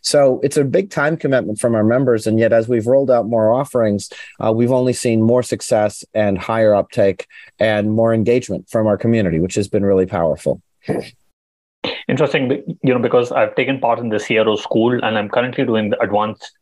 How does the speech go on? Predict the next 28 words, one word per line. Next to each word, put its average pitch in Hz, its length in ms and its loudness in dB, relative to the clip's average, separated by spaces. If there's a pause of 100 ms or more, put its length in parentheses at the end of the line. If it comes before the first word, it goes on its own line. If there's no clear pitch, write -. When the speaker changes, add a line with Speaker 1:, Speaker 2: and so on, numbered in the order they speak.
(120)
Speaker 2:
uh, 98 140 2
RevOps 98 460 -2
course. 92 260 -2
I 98 100 0
think 107 160 -2
it's 107 200 -4
Speaker 1:
Oh, 151 160 2
awesome. 147 340 0
Speaker 2:
very, 113 160 -12 (400)
yeah, 117 140 0
it's - 160 -4
very, 139 180 2
very 120 220 0
useful 110 560 0
to, 101 160 2
you 98 100 0
know, 95 100 0
take 98 220 -4
part 123 180 0
in 113 120 -6
these, 98 340 -6 (400)
uh, 110 40 0
in 110 240 -2
these 104 200 2
university 104 340 -2
offerings. 104 440 -2
And, 123 180 -2 (480)
uh, 135 240 0